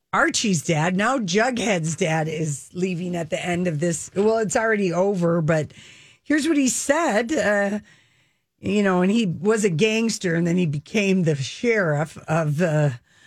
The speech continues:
the town, F P Jones, and started, uh, boinking around with Betty's mom, and you just can't make it up. But,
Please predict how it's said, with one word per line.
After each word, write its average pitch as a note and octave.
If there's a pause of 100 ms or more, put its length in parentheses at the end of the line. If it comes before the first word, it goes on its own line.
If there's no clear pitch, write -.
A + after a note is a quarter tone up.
(220)
the -
town, D#3+
F D#3+
P E3
Jones, E3+
and D3
started, E3
uh, D3+
boinking E3
around E3+
with D3+
Betty's E3+
mom, E3
and D3
you D3+
just -
can't E3+
make D#3+
it E3
up. F#3+
But, D#3+